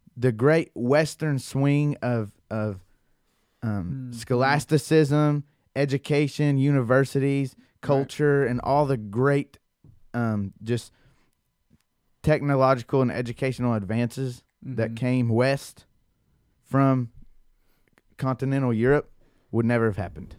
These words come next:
Speaker 2: That's an area that I would like to study more because I've heard, I've heard some people talk about, like, the influence that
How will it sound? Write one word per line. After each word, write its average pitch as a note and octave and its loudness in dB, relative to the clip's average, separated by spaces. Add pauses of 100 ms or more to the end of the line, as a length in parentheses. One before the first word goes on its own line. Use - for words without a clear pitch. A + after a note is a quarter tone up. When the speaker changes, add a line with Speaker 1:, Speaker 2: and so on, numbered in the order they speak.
Speaker 2:
That's G3 -10
an E3+ -14
area C3 -6
that A#2+ -8
I B2 -4
would C3 -4
like A#2 -8
to A#2 -18
study A#2+ -8
more A#2 -8
because B2 -10
I've C#3 -4
heard, D3+ -2 (180)
I've C3 -8
heard D3+ -6
some C#3 -8
people C3 -8
talk A#2+ -10
about, A#2 -10 (540)
like, - -12
the B2 -10
influence B2+ -6
that A#2 -10